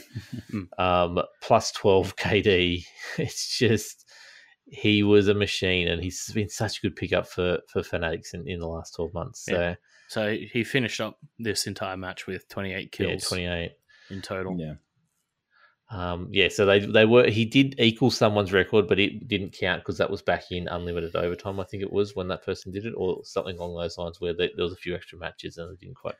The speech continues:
Speaker 2: count it. So
Speaker 1: Yeah.
Speaker 2: he definitely
Speaker 1: So
Speaker 2: holds.
Speaker 1: I, I, well, it, it counts. It's just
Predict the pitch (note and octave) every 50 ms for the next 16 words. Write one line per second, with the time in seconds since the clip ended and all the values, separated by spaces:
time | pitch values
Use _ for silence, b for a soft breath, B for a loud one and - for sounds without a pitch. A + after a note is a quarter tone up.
0 | - - F2 F2 E2+ - _ _ - - - F2 E2+ E2+ F2 _ B B B B
1 | B B B B C#3 G2+ F#2 E2+ G#2 G2 - - G2 F2 F#2+ A2 G#2+ G#2+ A2+ -
2 | - A#2 - _ _ _ _ _ _ _ _ _ _ _ _ _ _ _ _ b
3 | b b b b b - C3+ B2+ B2 A2 _ _ _ _ _ _ _ - - C#3+
4 | - C#3+ C3+ - - E3 D3+ A2+ G#2 - A#2 G#2 - - A2+ - - - - _